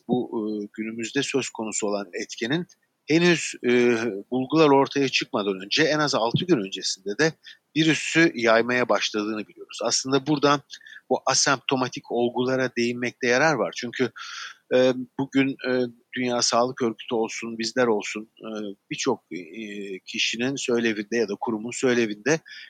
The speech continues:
çelişkiler olduğu, e, ileri sürülüyor. Ya diyorlar,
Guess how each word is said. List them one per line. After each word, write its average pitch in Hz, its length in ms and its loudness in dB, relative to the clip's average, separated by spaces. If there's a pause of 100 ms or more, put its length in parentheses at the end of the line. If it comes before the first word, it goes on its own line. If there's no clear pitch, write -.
çelişkiler 147 600 4
olduğu, 143 540 6
e, 107 340 2
ileri 110 280 0
sürülüyor. 110 460 2
Ya 117 340 0
diyorlar, 87 300 -10